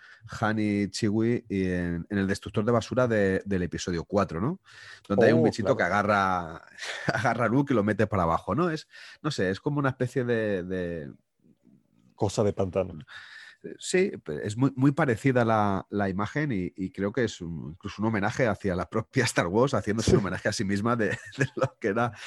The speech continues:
Speaker 1: su película anterior, ¿no? Y como decía antes, otra figura Funko fundamental es el re-, R dos D dos manchado de ba-, de barro en Dagobah después de ser escupido por esa,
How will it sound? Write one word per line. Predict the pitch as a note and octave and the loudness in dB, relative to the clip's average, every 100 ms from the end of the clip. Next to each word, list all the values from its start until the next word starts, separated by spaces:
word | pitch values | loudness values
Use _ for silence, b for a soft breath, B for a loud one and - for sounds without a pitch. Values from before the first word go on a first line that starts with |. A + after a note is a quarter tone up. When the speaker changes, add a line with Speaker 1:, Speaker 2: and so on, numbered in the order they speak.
| B B | B B
Speaker 1:
su | - - _ A#2+ | -14 -16 _ -2
película | G#2 A2 A2 A2 | 2 2 4 2
anterior, | F#2+ F#2+ F#2 E2+ | 2 2 2 0
¿no? | F#2+ A#2+ | -2 -4
Y | |
como | - G#2 | -2 -2
decía | G2+ G2+ A2 | -2 0 -2
antes, | A2+ D3 D#3 B B | 2 0 -2 B B
otra | A#2 A2 | -2 -2
figura | G#2+ A2 A2 G2 | -2 0 2 0
Funko | - G2+ A2+ | 0 -4 -2
fundamental | G#2 A2 G#2 F#2+ F2+ G2 B2 C#3 | -2 -2 0 -2 -2 0 0 -2
es | - E2+ - | -4 -6 -4
el | F2 D2+ C#2+ D#2 | -6 -6 -8 -6
re-, | F#2+ F2+ - | -4 -4 -4
R | F#2+ F2+ | -2 -2
dos | E2+ | -2
D | E2 | -4
dos | E2 F#2+ - _ B B B | -4 -4 -6 _ B B B
manchado | F#2+ F#2 - F#2+ E2+ | -6 -6 -2 -4 -2
de | E2 | -6
ba-, | D#2+ E2 E2 | -6 -6 -6
de | F#2+ | -6
barro | F2 E2+ E2 D#2+ | -2 -2 -4 -8
en | D#2 D#2 | -8 -8
Dagobah | E2 D#2 D2+ F2 | -8 -6 -6 -6
después | F2+ D#2 E2 D#2+ | -8 -10 -12 -10
de | |
ser | - | -8
escupido | E2 - E2+ E2+ F2+ | -8 -8 -6 -4 -4
por | F2+ D#2+ | -6 -8
esa, | - E2 C#2+ | -6 -6 -6